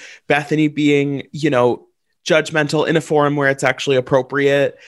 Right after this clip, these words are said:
Um, <laughs> and I'm excited. I think the trailer looks fun.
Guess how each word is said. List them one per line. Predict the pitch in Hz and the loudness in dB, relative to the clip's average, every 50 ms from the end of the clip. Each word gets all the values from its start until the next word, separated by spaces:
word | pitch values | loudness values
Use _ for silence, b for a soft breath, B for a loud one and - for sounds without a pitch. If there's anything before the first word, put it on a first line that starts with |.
| B B B B _ - | B B B B _ -2
Um, | 143 143 135 135 131 135 139 135 B B B B | 0 2 2 2 0 0 -2 -4 B B B B
<laughs> | B B B - _ - | B B B -16 _ -4
and | 156 156 156 156 160 151 - - _ | -2 0 0 -2 -4 -6 -12 -4 _
I'm | 180 214 247 | 0 0 0
excited. | 311 - - 359 349 262 143 120 | 0 -2 -2 -2 0 0 0 0
I | - 113 180 | 0 0 0
think | - 214 208 208 | 0 -2 -2 -2
the | 214 | -4
trailer | - 208 208 196 196 | -2 0 0 2 2
looks | 190 185 185 - | 2 0 -2 0
fun. | - 175 165 | -2 -2 -2